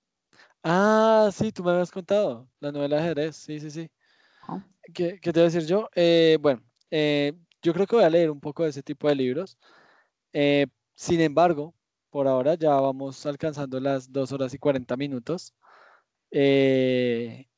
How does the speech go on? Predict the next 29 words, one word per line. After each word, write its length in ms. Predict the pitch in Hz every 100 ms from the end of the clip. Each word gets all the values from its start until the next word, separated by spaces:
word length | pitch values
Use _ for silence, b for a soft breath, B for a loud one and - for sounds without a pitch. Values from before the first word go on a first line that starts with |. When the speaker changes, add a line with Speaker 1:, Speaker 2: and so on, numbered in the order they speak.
| _
Speaker 1:
y 120 | 156
creo 240 | 139 147 135
que 640 | - 180 180 170 160 370
es 160 | 180 139
bueno 220 | 156 160
dejarlo 280 | 170 160 143
en 80 | 147
este 180 | 143 156
punto. 340 | 156 147 190
Se 100 | 185
me 80 | 156
hace 140 | 135
que 340 | - 151 151 - _ _
se 100 | 156
trataron 360 | 151 151 139 131
demasiados 440 | 139 151 143 127 -
temas 260 | 135 135
muy 180 | 139 143
interesantes. 680 | 139 151 143 131 120 190 _ _ b b b _ _ - - - - - - _ _ _ _ _
No 160 | 135 123
sé. 140 | 120
Speaker 2:
Ah, 80 | 120
como 220 | - 131
siempre, 340 | - 120 - 139
han 100 | 110
habido 300 | 113 117 120
buenas, 440 | 123 120 117 - -
buenas 340 | 120 117 117
conversaciones. 720 | - 117 120 123 - - 127